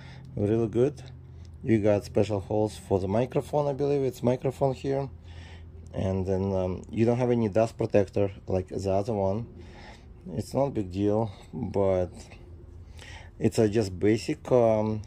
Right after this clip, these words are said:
good protecting case. It's very slim. As you can see, it's a huge difference, almost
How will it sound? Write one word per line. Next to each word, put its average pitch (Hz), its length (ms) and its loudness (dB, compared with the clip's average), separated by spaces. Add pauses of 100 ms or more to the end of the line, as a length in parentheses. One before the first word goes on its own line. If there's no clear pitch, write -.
(120)
good 123 240 2
protecting 123 880 2
case. 135 540 0 (500)
It's - 200 -2
very 120 280 4
slim. 139 540 0 (760)
As - 280 -6
you 104 40 -10
can 98 220 0
see, 107 300 -2
it's 101 240 -2
a 98 120 -2
huge 101 480 -4
difference, 110 500 -2
almost 98 680 -4